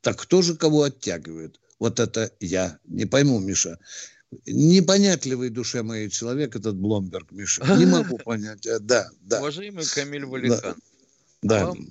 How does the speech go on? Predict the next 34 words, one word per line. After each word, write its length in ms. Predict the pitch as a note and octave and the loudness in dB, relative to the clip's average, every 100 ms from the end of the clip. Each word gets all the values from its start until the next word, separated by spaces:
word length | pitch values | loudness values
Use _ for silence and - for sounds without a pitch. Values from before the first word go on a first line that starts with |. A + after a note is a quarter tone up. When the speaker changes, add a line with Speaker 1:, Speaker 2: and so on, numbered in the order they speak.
| C#3+ | -16
Speaker 2:
не 120 | D3+ | -16
приходило 440 | D3+ D3 F#3 G#3 | -14 -14 -10 -8
в 100 | D#3+ | -10
голову, 480 | A#2+ C3+ B2+ G#2+ G2 | -6 -2 -2 -2 -6
что 460 | F#2 - - - B2+ | -8 -10 -12 -6 -6
слово 640 | - - A2+ D3 C3+ C3+ | -6 -10 -4 -2 0 -2
«шахет» 540 | - - G3+ - A2 F#2 | -4 -2 -2 -2 -4 -4
на 140 | F#2+ | -8
фарси 500 | - - - - C#2 _ _ _ - | -6 -8 -8 -10 -10 _ _ _ -12
переводится 600 | A#2 B2+ C#3+ C#3+ C3 - | -4 -2 0 -2 -4 -8
на 140 | C#3 C#3 | -2 0
русский 380 | F3+ - - A2+ | 0 -4 -4 -2
как 280 | A#2+ A#2+ | -2 -2
«герань»? 560 | A2 B2+ B2+ F2+ C#2+ C#2+ _ _ _ _ _ _ _ _ - - - - - - - _ _ _ _ - - - - - _ _ _ _ _ _ _ _ _ - - - - - - - | 2 4 6 4 0 -10 _ _ _ _ _ _ _ _ -18 -14 -14 -14 -18 -20 -20 _ _ _ _ -20 -18 -18 -20 -20 _ _ _ _ _ _ _ _ _ -20 -18 -12 -10 -8 -10 -4
Speaker 1:
А 120 | A2+ | 2
что, 200 | B2 E3 D3 | 4 6 8
уже 180 | C3 C3+ | 6 6
какие-то 380 | C#3 D#3 D3+ C#3+ | 4 4 4 4
стилистические 800 | - C#3+ C3 F#3+ F#3 - - C#3+ | 4 2 2 -2 -2 -2 -2 -2
изыски 380 | D3 G#3 - G#2+ | 0 -2 -4 -10
начались? 640 | G#2 G#2+ G2+ - G#2 G2+ E3 | -8 -8 -6 -4 -4 -2 0
Speaker 2:
Нет, 180 | D3 | -2
он 120 | C3+ C#3+ | -2 -6
Speaker 1:
Э, 20 | |
Speaker 2:
спрашивает, 760 | F#3 F#3 D#3+ - C3+ A2+ A2 B2 | -6 -4 -6 -6 -8 -6 -6 -6
известно 480 | A#2 D#3 G3 - | -4 0 0 0
ли 120 | D3 C3 | -2 -2
что-нибудь 540 | - C#3+ C3+ B2+ - | -2 -2 -2 -4 0
насчет 420 | C3 B2+ C#3+ B2 | 0 0 0 2
иранского 600 | C3+ C3 B2+ - - A2+ | 4 4 2 0 0 0
Б 160 | A2 A2 | 2 -2
П 120 | - | 2
Л 100 | B2 C3 | 4 6
А, 280 | C#3+ D3+ | 6 2